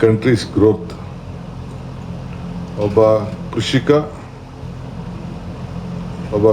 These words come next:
ಕಾರ್ಮಿಕ, ಒಬ್ಬ ಶಿಕ್ಷಕ, ಇನ್ನೊಬ್ಬ ಸೈನಿಕ. ಈ ನಾಲ್ಕು ಜನನೇ ಈ ದೇಶವನ್ನ ರಕ್ಷಣೆ ಮಾಡೋನು, ಊಟ ಹಾಕೋನು, ದುಡಿಯೋನು,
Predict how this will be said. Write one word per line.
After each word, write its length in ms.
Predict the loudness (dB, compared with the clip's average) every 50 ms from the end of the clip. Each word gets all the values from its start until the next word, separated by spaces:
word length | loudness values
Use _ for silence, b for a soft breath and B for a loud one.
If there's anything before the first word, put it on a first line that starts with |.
| 4 4 4
ಕಾರ್ಮಿಕ, 420 | 4 6 6 4 4 2 2 4 4 4 2 0 -4 -10 -10 -10 -10 -10 -10 -10 -10 -10 -10 -10 -10 -10 -10 -10 -10 -10 -8 -8 -10 -10 -10 -10 -10 -10 -8 -8 -8 -8 -8 -8 -8 -8 -8 -8 -8 -8 -8 -8 -8 -8 -8 -8 -8 -8 -8 -8 -8 -8 -8 -8 -6 -6 -6 0 2 2
ಒಬ್ಬ 120 | 4 6 8 8 8 8 6 4 0
ಶಿಕ್ಷಕ, 380 | -2 -2 2 4 4 4 6 4 4 4 2 0 -4 -6 -6 -6 -8 -8 -8 -8 -6 -6 -6 -6 -6 -8 -8 -8 -8 -6 -6 -6 -6 -6 -6 -6 -6 -6 -2 2 4
ಇನ್ನೊಬ್ಬ 320 | 6 8 8 8 8 8
ಸೈನಿಕ. 540 | 8 8 6 6 6 8 8 6 4 2 0 -2 -2 -2 -6 -8 -8 -8 -8 -8 -8 -8 -8 -8 -8 -8 -8 -6 -6 -6 -6 -6 -6 -6 -6 -6 -6 -2 2 4
ಈ 60 | 6
ನಾಲ್ಕು 540 | 8 8 8 10 8 8 6 6 4 4 6
ಜನನೇ 420 | 6 6 6 8 8 8 6 6 6 6 4
ಈ 120 | 4 4
ದೇಶವನ್ನ 520 | 4 4 6 4 4 4 4 2 2 2 2 2 2 0 -2 -6 -8 -2 4 4 4
ರಕ್ಷಣೆ 300 | 4 4 2 2 2 2 2
ಮಾಡೋನು, 400 | 2 0 2 0 0 -2 -2 0
ಊಟ 400 | 0 0 2 2 2 2 4 2
ಹಾಕೋನು, 580 | 2 2 0 0 0 0 0 0 0 0 0 -2 -2 -4 -8 -10 -2 2
ದುಡಿಯೋನು, 500 | 4 4 6 6 6 6 4 2 0 -2